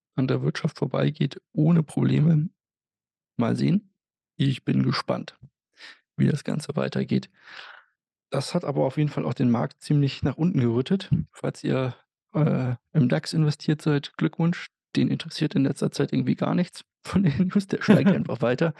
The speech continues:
Speaker 1: Aber, ähm, im S und P ging's auch runter. Das war aber auch der erste Schock. Danach ging's wieder ein bisschen rauf. Das heißt, ähm, aber es ist trotzdem spürbar. Die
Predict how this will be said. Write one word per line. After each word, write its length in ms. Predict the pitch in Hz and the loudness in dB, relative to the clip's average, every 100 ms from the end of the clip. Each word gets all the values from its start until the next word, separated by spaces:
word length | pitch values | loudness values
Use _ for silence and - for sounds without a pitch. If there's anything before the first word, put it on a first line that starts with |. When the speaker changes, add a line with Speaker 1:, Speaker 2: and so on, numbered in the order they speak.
| - - - - - | -10 -14 -16 -18 -6
Speaker 1:
Aber, 560 | 147 123 135 127 123 - | -2 0 0 0 -4 -4
ähm, 380 | 131 120 131 131 _ _ _ | -2 -2 -2 -6 _ _ _
im 140 | 147 | 0
S 100 | 127 | 0
und 60 | 131 | -2
P 140 | - | -2
ging's 220 | 123 190 - | 0 0 0
auch 160 | - | -2
runter. 220 | 131 131 - - - - | -2 -4 -4 -12 -20 -14
Das 180 | - - | -8 -4
war 80 | 139 | -2
aber 120 | 120 | 0
auch 80 | 123 | -2
der 100 | 127 | -4
erste 180 | 127 | -4
Schock. 240 | 151 147 - | -4 -4 -2
Danach 280 | 113 - - | -4 -4 -6
ging's 200 | 151 - | -10 -6
wieder 120 | - | -2
ein 60 | |
bisschen 280 | - - - | -2 -4 -6
rauf. 400 | - 123 123 - - _ _ | -4 -2 -2 -6 -20 _ _
Das 140 | - | -14
heißt, 320 | 120 120 - - | -10 -10 -10 -12
ähm, 320 | 117 120 135 _ _ | -12 -14 -20 _ _
aber 180 | 123 117 | -8 -6
es 140 | - | -8
ist 100 | - | -10
trotzdem 380 | - - 123 131 | -8 -6 -2 -2
spürbar. 580 | - - 135 127 120 113 - - - _ _ | -4 -2 0 2 -2 -2 -8 -20 -20 _ _
Die 480 | - 123 - 120 123 | 0 2 4 2 0